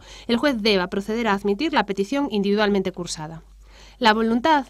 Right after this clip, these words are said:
de al menos uno de los cónyuges, explícitamente manifestada ante los tribunales de justicia, se ha erigido, por tanto, en razón sufici-, de suficiente calado para que el juez se limite a admitir la separación o el divorcio propuesto,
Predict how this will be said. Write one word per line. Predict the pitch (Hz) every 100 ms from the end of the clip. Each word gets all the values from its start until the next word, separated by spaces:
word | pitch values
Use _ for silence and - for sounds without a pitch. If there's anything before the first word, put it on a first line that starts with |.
| -
de | 196
al | 190
menos | 254 285 294
uno | 277
de |
los | 254 240
cónyuges, | 311 294 247 233 247 262 - - -
explícitamente | 202 254 311 285 269 262 240
manifestada | 226 220 220 262 233
ante | 208 190
los | 180
tribunales | 196 180 208
de | 233
justicia, | 233 254 294 - 254 269 -
se | -
ha | 277
erigido, | 269 311 233 269
por | - 196
tanto, | 285 269 240 247 -
en | 220
razón | 220 330 330
sufici-, | 285 240 220 -
de | 214
suficiente | 214 220 240 262
calado | 262 233 240 240
para | 214 190
que | 175
el |
juez | 185 294 302 - - - -
se | - 247
limite | 233 262 226 196
a | 180
admitir | 190 214 202 320
la | 269
separación | 214 202 185 202 240 226
o |
el | 196
divorcio | 202 208 226
propuesto, | 196 185 180 165 - 175